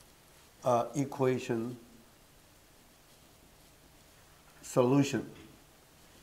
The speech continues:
is going to look like this, right? That's what we know.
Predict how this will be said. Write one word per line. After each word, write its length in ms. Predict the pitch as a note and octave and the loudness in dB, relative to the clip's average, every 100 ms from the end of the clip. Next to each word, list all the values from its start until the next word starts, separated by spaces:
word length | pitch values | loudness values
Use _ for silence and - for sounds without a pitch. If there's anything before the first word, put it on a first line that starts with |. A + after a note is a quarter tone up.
| - - | -20 -20
is 120 | A2 | -8
going 280 | - C#3 C3+ | 0 2 2
to 80 | C3 | 2
look 420 | B2 C3 - - - | 2 2 -2 -12 -14
like 320 | C#3 A#2+ A2 B2 | 0 2 2 0
this, 460 | A2+ - - - - - - - | 0 -2 -10 -16 -18 -20 -20 -6
right? 220 | G#2+ B2 - - - - - | -2 -2 -4 -16 -20 -20 2
That's 260 | C3 B2 | 4 4
what 340 | A#2+ A#2 A#2+ - | 0 0 0 0
we 180 | A#2 A2 | 0 0
know. 380 | A2+ A2+ G#2+ | 0 2 0